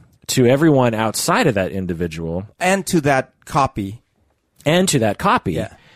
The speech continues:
Speaker 1: that they are, in fact, a continuation and not a copy, but an actual transition, uh,
Speaker 2: Sure.
Speaker 1: l-, of an actual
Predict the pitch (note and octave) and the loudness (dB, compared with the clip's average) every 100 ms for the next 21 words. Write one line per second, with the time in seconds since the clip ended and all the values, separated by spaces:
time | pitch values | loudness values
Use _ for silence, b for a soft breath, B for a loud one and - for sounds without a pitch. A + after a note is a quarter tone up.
0 | b b B2 B2 A#2+ B2+ G#2+ C3 B2+ G#2+ | b b -2 0 -2 -2 2 4 4 4
1 | G#2+ G#2+ - A2+ F#2+ F2+ - - - - | 2 0 -2 -2 0 -4 -8 -14 -12 -8
2 | A2 G#2+ G2+ C#3 B2+ F#2+ A2 C#3 - F#2+ | -6 -6 -4 -2 0 2 2 2 0 -2
3 | F#2+ G2+ F#2+ G2+ D#3+ E3+ - - F#2 - | -4 -4 -2 0 2 2 0 -2 -2 -2
4 | F2 F2 - F#2+ F#2+ G#2 A2 - G#2 F#2+ | -2 -2 -2 0 0 -2 -2 -2 -2 -2
5 | - B2+ A2+ G#2+ G2 A#2 A#2+ - C#2+ C#2+ | -2 -2 0 -2 0 0 0 -2 -6 -12
6 | B B B B B B - A2 G#2 G2 | B B B B B B -2 0 2 0
7 | - - A2 G2 - G#2+ F#2+ G2 G#2 G#2+ | -4 -12 -14 -14 -4 -2 0 0 0 -2
8 | - - G2+ G2 F#2+ F2+ | -4 -2 0 2 2 0